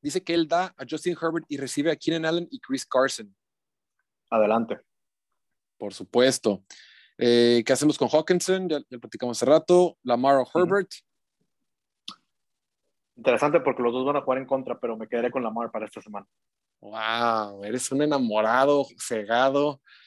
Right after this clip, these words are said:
Speaker 1: E-, es el amor que se le tiene a un hijo, ¿no? Padre e hijo. No importa, mi hijo es el más guapo.
Speaker 2: Lamar, Lamar, Lamar. <laughs>
Speaker 1: Dice por acá Andrés Cepeda, las últimas, quedan dos.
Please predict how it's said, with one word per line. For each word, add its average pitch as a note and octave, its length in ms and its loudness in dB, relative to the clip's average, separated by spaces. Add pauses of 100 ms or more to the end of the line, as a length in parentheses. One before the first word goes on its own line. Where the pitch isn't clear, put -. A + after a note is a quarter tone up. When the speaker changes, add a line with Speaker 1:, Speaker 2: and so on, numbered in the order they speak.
(340)
Speaker 1:
E-, F3 120 -2
es C#3+ 160 2
el F3 100 4
amor D3 200 2
que - 60 -10
se D3 80 0
le C3+ 60 0
tiene D3 120 0
a D3 40 4
un D3 60 2
hijo, D3 200 0
¿no? D3 260 -8
Padre D3 240 4
e - 20 2
hijo. C3+ 300 -6 (120)
No D3 80 -10
importa, D3+ 420 2
mi D3 120 2
hijo D3+ 120 4
es F3 80 4
el E3+ 80 4
más E3+ 140 4
guapo. C#3+ 340 2 (600)
Speaker 2:
Lamar, C3+ 600 2 (400)
Lamar, A#2+ 540 -2 (140)
Lamar. G2+ 380 -10 (220)
<laughs> - 480 -6 (1120)
Speaker 1:
Dice F3 280 2
por E3+ 140 0
acá F3 140 -2
Andrés F3 160 -4
Cepeda, F3+ 240 -4
las E3 120 -4
últimas, G#3 280 -8
quedan G3 180 -4
dos. F#3 220 -4